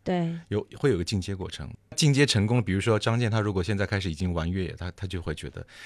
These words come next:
Speaker 2: 哇，跟你在一起就好无聊，应该会是这样。
Speaker 1: 张健已经开始玩越野了吗？
Speaker 2: 我就打个比方说，
Speaker 1: <laughs>
Speaker 2: 就是鄙视链它的形成是这样的。
Speaker 1: 那你当时玩，就是跑了一次越野，有没有回来跟张健说，“你看我已经玩过一次越野了？”
Speaker 2: 我会跟他说，我说，“张健，你得试。”我说，“你既然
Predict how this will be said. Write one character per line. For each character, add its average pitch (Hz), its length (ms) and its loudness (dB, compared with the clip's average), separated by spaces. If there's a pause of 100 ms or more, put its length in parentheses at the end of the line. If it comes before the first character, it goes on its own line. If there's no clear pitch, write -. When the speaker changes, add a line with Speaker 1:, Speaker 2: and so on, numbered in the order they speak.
(260)
Speaker 2:
哇， 87 200 -6
跟 98 140 -6
你 90 100 -4
在 85 160 -6
一 82 40 -4
起 - 160 -10
就 - 120 -10
好 80 220 -10
无 78 60 -12
聊， 80 260 -10
应 92 80 -4
该 101 80 4
会 101 120 0
是 90 40 4
这 - 60 6
样。 311 60 6
Speaker 1:
张 320 120 8
健 254 80 8
已 - 20 8
经 233 100 4
开 285 160 2
始 254 80 2
玩 202 160 4
越 247 120 4
野 175 120 4
了 147 80 0
吗？ 156 120 4
Speaker 2:
我 120 60 4
就 139 60 0
打 98 200 0
个 113 80 0
比 104 100 -6
方 95 180 -2
说， 98 220 -2 (160)
Speaker 1:
<laughs> - 220 0
Speaker 2:
就 202 100 6
是 262 100 6 (280)
鄙 113 100 8
视 160 140 4
链 165 100 6
它 160 100 4
的 151 80 4
形 117 240 2
成 98 200 0
是 - 100 0
这 101 120 -2
样 80 200 -2
的。 82 240 -14
Speaker 1:
那 359 200 6
你 311 120 8
当 208 180 8
时 226 160 6
玩， 185 380 6
就 220 100 2
是 208 140 0
跑 156 200 2
了 151 80 2
一 170 60 4
次 185 140 -2
越 202 160 8
野， 151 120 6
有 151 100 2
没 175 80 2
有 175 80 2
回 151 160 2
来 165 160 6
跟 220 200 2
张 196 140 6
健 165 140 2
说 180 100 0
，“你 165 100 -2
看 180 160 0
我 175 120 4
已 170 60 4
经 160 100 -2
玩 196 100 0
过 - 140 -2
一 214 100 10
次 214 140 6
越 240 180 10
野 196 140 8
了？” 185 160 -2
Speaker 2:
我 107 40 4
会 139 140 8
跟 135 100 8
他 147 140 4
说， 143 220 4
我 120 60 4
说 117 100 2
，“张 117 160 0
健， 107 160 0
你 90 80 0
得 92 160 -2
试。” - 240 -6
我 98 100 -4
说 123 120 0
，“你 92 140 0
既 - 160 -4
然 98 240 0